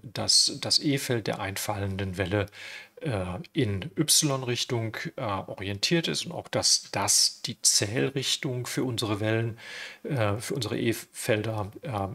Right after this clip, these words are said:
ist. Äh, Y wählen wir nach oben und Z kommt dann eben aus der Achse, ähm, heraus. Ähm, wenn wir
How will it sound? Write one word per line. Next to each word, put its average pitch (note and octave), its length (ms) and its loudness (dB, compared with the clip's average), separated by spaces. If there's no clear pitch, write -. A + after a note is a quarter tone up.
ist. - 400 4
Äh, F#2+ 340 0
Y A#2 560 2
wählen F#2 300 -2
wir F#2+ 60 -8
nach - 260 -8
oben C3 520 2
und G#2 360 -6
Z - 440 2
kommt G2 280 -2
dann G#2 100 -2
eben F#2+ 380 -8
aus A2 400 2
der G#2+ 260 0
Achse, G2 680 2
ähm, G#2 360 -2
heraus. - 480 0
Ähm, A2+ 520 2
wenn B2 200 0
wir A#2+ 280 4